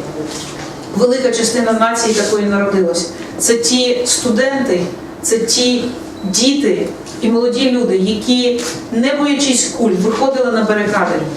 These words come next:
Вони не знали, що таке смерть, і вони дізнавалися, що таке смерть, і інші продовжували там стояти. І я дуже добре розумію сьогодні, а,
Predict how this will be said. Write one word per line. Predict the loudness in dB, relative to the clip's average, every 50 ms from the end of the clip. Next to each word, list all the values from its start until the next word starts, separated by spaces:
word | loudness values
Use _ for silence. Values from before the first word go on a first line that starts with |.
| -8 -10 -8 -6 -2 0
Вони | 2 2 4
не | 4 2 2
знали, | 2 0 0 2 2 2 2 0
що | 0 2
таке | 0 2 2 2 2
смерть, | 2 2 2 2 2 2 0 -2 -2 -4 -6 -6 -8 -8 -8 -8 -10 -10 -8 -6 -2
і | 0
вони | 0 2 2
дізнавалися, | 2 0 2 2 2 2 2 2 0 0 0 0
що | 0 0
таке | 0 0 2 2 2
смерть, | 2 2 2 2 2 0 0 0
і | 0 2 2 2
інші | 2 2 0 0 0
продовжували | 2 2 2 2 2 2 2 2 2 0 0 2 2 2
там | 2 0 0
стояти. | 0 0 0 2 2 2 2 0 -2 -4 -4 -6 -6 -4 -4 -4 -4 -4 -6 -4 0
І | 0
я | 2 2
дуже | 2 2 2 2 2
добре | 2 2 2 2 2 2 0
розумію | 0 0 2 2 2 2 2 2 2
сьогодні, | 2 2 2 2 2 2 2 2 0 -2 -4 -6 -10 -10 -8 -4 -2
а, | 0 2 2 2 0 0